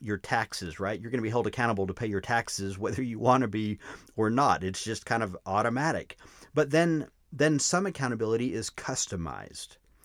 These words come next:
Customized accountability is where you intentionally choose somebody to hold you accountable for a growth goal. And the best accountability partners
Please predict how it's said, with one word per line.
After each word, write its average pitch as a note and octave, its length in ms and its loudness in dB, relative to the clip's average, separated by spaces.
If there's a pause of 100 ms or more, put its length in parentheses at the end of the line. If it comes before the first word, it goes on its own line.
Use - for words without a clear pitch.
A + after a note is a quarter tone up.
(220)
Customized F3 640 4
accountability G#2 680 2
is G#2 160 -4
where A#2 180 -2
you A2+ 200 -4
intentionally D3 880 -2
choose A#2+ 420 -4
somebody G#2+ 520 -2
to F#2+ 80 -2
hold G#2+ 280 -4
you G2+ 140 -2
accountable F#2 560 -4
for G2+ 240 -6
a F2 100 -4
growth F#2 440 -6
goal. E2 380 -2 (640)
And B2 140 4
the A2+ 100 4
best C3 440 0
accountability C#3 640 0
partners D#2 640 -4